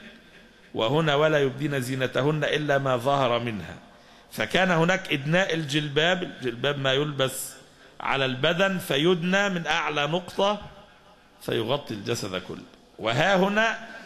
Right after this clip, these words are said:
"ولا يبدين زينتهن إلا ما ظهر"، ما ظهر بطبيعته،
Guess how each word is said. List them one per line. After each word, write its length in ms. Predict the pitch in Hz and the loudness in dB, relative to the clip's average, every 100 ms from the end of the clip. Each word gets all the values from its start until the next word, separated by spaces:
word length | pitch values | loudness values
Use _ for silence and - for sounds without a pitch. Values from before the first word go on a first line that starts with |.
| - - - - - - - - - - | -20 -20 -20 -20 -20 -20 -20 -20 -20 -8
"ولا 340 | 135 202 202 175 | 2 4 4 4
يبدين 480 | 165 151 202 185 | 0 -2 0 0
زينتهن 640 | 160 170 170 165 165 202 190 | 2 2 2 2 2 4 2
إلا 680 | 190 185 214 208 208 151 | 2 0 2 2 2 0
ما 440 | 147 143 185 196 175 | -6 0 2 4 2
ظهر"، 640 | 135 175 156 143 127 104 - - - - - - - - - - - - - - _ - - | 2 2 2 2 0 -2 -6 -16 -20 -20 -20 -20 -20 -20 -20 -20 -20 -20 -20 -20 _ -20 -8
ما 320 | 120 151 156 | 0 2 2
ظهر 680 | 117 135 175 170 175 190 190 | 2 2 2 4 4 4 2
بطبيعته، 800 | 147 151 147 143 143 123 131 - | 0 -2 0 0 2 0 0 -4